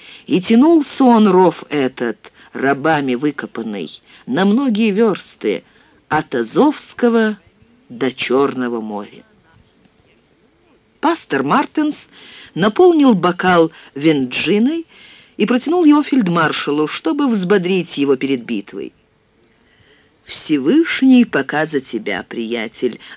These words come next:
Воды во рву татарском не оказалось, и в этом твоё счастье. Выпей венгерского». Окрестясь, солдаты кидались в ров, как в пропасть.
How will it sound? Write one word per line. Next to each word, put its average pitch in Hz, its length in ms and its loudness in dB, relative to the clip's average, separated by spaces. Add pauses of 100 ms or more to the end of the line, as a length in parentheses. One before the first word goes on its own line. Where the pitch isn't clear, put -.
Воды 147 600 0
во 180 140 0
рву 202 240 0
татарском 208 680 -6
не 151 220 -4
оказалось, 120 800 -4
и 139 120 -2
в 131 80 -4
этом 120 380 -4
твоё 107 340 -6
счастье. - 840 -12 (380)
Выпей 185 600 -2
венгерского». - 840 -8 (1700)
Окрестясь, 285 640 2
солдаты 233 580 2
кидались 202 600 0
в 135 100 -4
ров, 220 440 0
как 202 260 -8
в - 160 -20
пропасть. - 960 -8